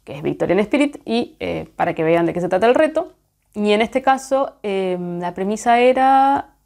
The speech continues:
mm, ah, un libro de, eh, Forster, que es un escritor británico que yo no, si bien, eh, había escuchado nombrar, digamos, no había leído nada. Y me decidí por, eh, Pasaje a la India,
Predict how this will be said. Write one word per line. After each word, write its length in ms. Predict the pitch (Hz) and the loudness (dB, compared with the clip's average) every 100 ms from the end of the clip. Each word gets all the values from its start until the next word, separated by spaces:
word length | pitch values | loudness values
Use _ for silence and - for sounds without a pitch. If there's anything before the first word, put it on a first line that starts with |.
| _ _ _ - | _ _ _ -10
mm, 220 | 196 175 170 | -6 -4 -2
ah, 200 | 180 - | -4 0
un 220 | 214 220 | 2 2
libro 460 | 233 240 262 262 - | 2 4 4 2 -4
de, 480 | 180 185 196 220 - | -4 0 0 0 -6
eh, 240 | 175 165 | -8 -8
Forster, 640 | 160 - 127 151 - - - | -8 -6 -6 -6 -10 -14 -8
que 120 | 175 | -6
es 100 | 180 | -2
un 80 | 170 | 0
escritor 420 | 196 190 208 - _ - | 2 2 0 -2 _ -4
británico 580 | 233 240 226 233 - - - | -2 0 0 -2 -6 -8 -6
que 160 | 196 | -2
yo 220 | 180 220 - | 0 0 -2
no, 760 | 190 185 185 180 175 170 185 - | -4 -2 -2 -2 -2 -4 -8 -8
si 180 | - 233 | 0 4
bien, 320 | 240 - - | 4 0 -8
eh, 140 | - 170 | -18 -12
había 220 | - 165 | -4 -4
escuchado 440 | 165 185 208 196 | -2 0 2 2
nombrar, 260 | 202 202 202 | 0 -2 -2
digamos, 240 | 196 202 | -2 -4
no 60 | 180 | -4
había 140 | 165 | -2
leído 220 | 165 156 151 | -2 -2 -6
nada. 280 | - - _ _ - - - - | -10 -16 _ _ -20 -20 -20 -2
Y 220 | 302 320 | 2 4
me 80 | 320 | 4
decidí 340 | 302 302 285 311 | 2 0 0 2
por, 280 | 311 320 - | 2 2 0
eh, 160 | 196 | -4
Pasaje 400 | 196 202 262 - | -2 -2 -2 0
a 60 | 233 | 0
la 140 | 175 | 0
India, 480 | 170 165 160 160 160 | -2 -2 -2 -4 -4